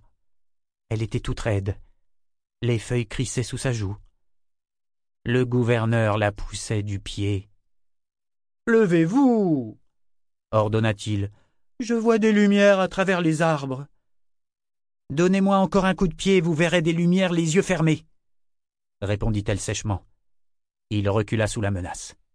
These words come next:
C'était le soir. On ne voyait pas encore d'étoiles, mais l'obscurité permettait de distinguer nettement la clarté jaune des lampes. Malta sentit son cœur se soulever et se serrer en même temps.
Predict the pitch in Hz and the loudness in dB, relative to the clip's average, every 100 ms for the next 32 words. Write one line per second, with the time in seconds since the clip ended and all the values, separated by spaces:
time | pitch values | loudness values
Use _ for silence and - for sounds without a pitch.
0 | _ _ _ _ _ _ _ _ _ _ | _ _ _ _ _ _ _ _ _ _
1 | _ _ _ _ _ _ _ _ - - | _ _ _ _ _ _ _ _ -12 -10
2 | 139 160 123 - 107 95 87 - _ _ | -4 -2 -2 -4 -4 -6 -10 -18 _ _
3 | _ _ _ _ _ _ 127 143 151 170 | _ _ _ _ _ _ -2 0 0 0
4 | 165 165 147 143 143 170 147 135 131 156 | 0 -2 0 -2 0 -2 0 -2 -2 -2
5 | 170 123 117 104 _ _ _ 117 120 - | 0 -2 -4 -8 _ _ _ -4 -4 -4
6 | - 139 135 - 160 135 135 143 143 123 | -6 -4 -2 -2 -2 0 0 -2 -4 -4
7 | 131 - 139 131 131 143 - 151 151 135 | -6 -4 -4 0 -2 -2 -2 -2 -2 -2
8 | 143 - 139 123 123 117 110 95 95 - | -6 -6 -6 -2 -2 -2 -2 -4 -6 -6
9 | - - _ _ _ _ _ _ _ _ | -8 -8 _ _ _ _ _ _ _ _
10 | _ _ - 127 135 156 151 143 - 143 | _ _ -6 -4 0 0 0 -4 -4 -4
11 | 147 135 156 - 131 - 143 131 135 127 | -2 -2 -2 -4 -8 -4 -2 0 2 0
12 | 120 - 127 143 127 123 120 117 104 107 | -2 -4 -6 -4 -2 -2 -2 -4 -6 -6
13 | 101 | -8